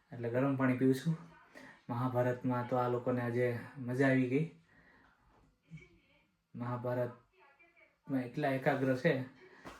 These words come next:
અર્જુનની જેમ કે આપણને એમ થાય કે આપણે થોડાક કામમાં એકાગ્ર રહીએ અને થોડુંક મારે હજુ એકાગ્રતા લાવવી પડે એમ છે કામમાં. તો આજે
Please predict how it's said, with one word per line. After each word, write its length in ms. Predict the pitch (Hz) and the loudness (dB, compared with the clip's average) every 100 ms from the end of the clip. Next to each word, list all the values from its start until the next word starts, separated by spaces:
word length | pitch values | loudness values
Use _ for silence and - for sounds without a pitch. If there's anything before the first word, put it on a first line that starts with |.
| - - | -20 -4
અર્જુનની 460 | 127 131 131 127 120 | -2 2 2 2 2
જેમ 280 | 131 127 120 - - - - - _ - | 4 4 2 -6 -20 -20 -20 -20 _ -8
કે 60 | |
આપણને 440 | 123 131 147 139 135 | -6 -2 0 4 6
એમ 160 | 131 | 6
થાય 240 | 123 131 120 | 4 2 2
કે 80 | |
આપણે 380 | 117 123 135 123 | 0 2 2 2
થોડાક 580 | 120 - - - 123 - | 0 -8 -6 -2 -2 -2
કામમાં 360 | - 143 135 131 | 0 2 4 6
એકાગ્ર 420 | 139 131 123 123 | 6 6 6 6
રહીએ 460 | 147 139 131 - - - - - - _ | 6 6 2 -4 -18 -20 -20 -20 -20 _
અને 440 | 120 120 117 117 117 - - _ _ - - _ _ _ _ _ _ _ _ | -6 -2 -2 -2 -4 -10 -20 _ _ -20 -20 _ _ _ _ _ _ _ _
થોડુંક 220 | 131 123 | -2 0
મારે 280 | 123 127 120 - - | 0 0 -2 -6 -12
હજુ 160 | 117 123 | -4 0
એકાગ્રતા 600 | 127 127 120 127 127 120 | 0 0 0 -2 0 0
લાવવી 260 | 120 135 151 | 2 4 4
પડે 200 | 127 117 | 0 -2
એમ 160 | 117 | -2
છે 160 | - 160 - - _ _ _ - | -2 -2 -2 -10 _ _ _ -6
કામમાં. 400 | 120 120 117 131 - - - - - - - - - | -4 -4 -6 -10 -12 -20 -20 -20 -20 -20 -20 -12 -4
તો 340 | 117 113 113 113 - _ _ - - - | -2 -2 -4 -10 -20 _ _ -20 -20 -4
આજે 500 | 127 131 131 127 | 0 4 4 4